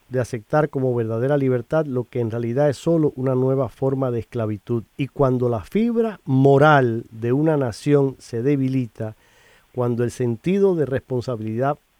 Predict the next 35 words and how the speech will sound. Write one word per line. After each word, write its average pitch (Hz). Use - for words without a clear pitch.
personal 123
se 117
debilita, 117
se -
empiezan 143
a 117
justificar 117
las 131
injusticias 135
y 123
la 110
violencia 135
en 117
todas 131
sus 123
formas. 104
Y 165
creo 226
que 185
es, -
aquí 147
está, 190
eh, 123
San 151
Juan 139
Pablo 202
segundo 185
nos 139
está 165
dando 170
la 143
respuesta 151
de 143
por 131
qué 165